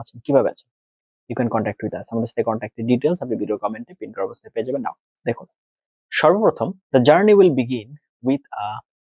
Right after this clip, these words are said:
decision, তার মানে আপনার একটা সিদ্ধান্ত দিয়ে এটা শুরু হবে। First you need to decide whether you need it or not। দেখুন, এটা যদি আপনার কোনো একটা ইনফ্যাচুয়েশন হয় বা একটা যদি ইম্পালসিভ ডিসিশন হয়, তবে দেখি করে ট্রাই করি কিনা, তাহলে আমি বলবো আপনার সময় নষ্ট না করাটাই বেটার। যদি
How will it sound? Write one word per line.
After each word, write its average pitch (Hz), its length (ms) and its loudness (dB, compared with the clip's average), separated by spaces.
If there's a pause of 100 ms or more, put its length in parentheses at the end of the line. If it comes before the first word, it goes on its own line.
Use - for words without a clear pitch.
(140)
decision, - 360 -12 (500)
তার 120 120 2
মানে 123 140 4
আপনার 127 180 0
একটা - 220 -6
সিদ্ধান্ত 131 340 2 (100)
দিয়ে 127 120 -2
এটা 113 180 -16
শুরু 120 200 -10
হবে। - 120 -20 (140)
First 202 260 4
you 170 80 4
need 151 160 -2
to 127 40 -2 (100)
decide 127 320 -2 (100)
whether 110 260 -2
you 104 60 -8 (100)
need 285 200 0
it - 100 -20 (340)
or 190 120 -4
not। - 160 -12 (420)
দেখুন, - 180 -12 (220)
এটা 190 160 10
যদি 214 140 8
আপনার 190 200 0
কোনো 190 140 0
একটা 165 120 -4 (100)
ইনফ্যাচুয়েশন 180 640 -8 (120)
হয় - 200 -2 (160)
বা 117 60 2 (120)
একটা - 200 -8
যদি 139 120 0 (160)
ইম্পালসিভ 170 480 0 (120)
ডিসিশন 120 340 -8 (120)
হয়, 127 180 6 (300)
তবে 185 220 4
দেখি 156 260 2
করে 131 220 6
ট্রাই 95 220 0
করি 87 160 -10
কিনা, - 200 -20
তাহলে 135 180 -4
আমি 131 160 -4
বলবো 120 180 0
আপনার - 200 -16
সময় 117 240 -8
নষ্ট - 140 -16 (100)
না - 120 -4
করাটাই 98 340 -14
বেটার। - 220 -20 (800)
যদি 127 120 6